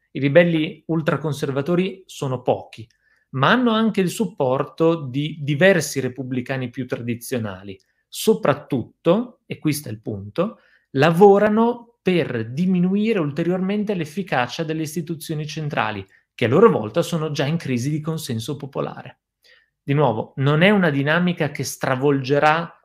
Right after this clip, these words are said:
l'approccio statunitense al mondo, all'Europa, alla Russia,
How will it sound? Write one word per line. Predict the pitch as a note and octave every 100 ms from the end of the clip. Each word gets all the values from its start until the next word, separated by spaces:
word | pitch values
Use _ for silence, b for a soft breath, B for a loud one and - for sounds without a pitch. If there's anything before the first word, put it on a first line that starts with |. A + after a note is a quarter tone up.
| _
l'approccio | E3 - - E3 C#3+ - D3
statunitense | D3 C3+ C3+ A#2+ D3 C#3 C3+ - C#3 B2+ - _ _
al | - A#2
mondo, | A#2 D3+ D3+ C3
all'Europa, | A#2 A#2 C3+ D3 D3
alla | B2+ B2
Russia, | A2 - -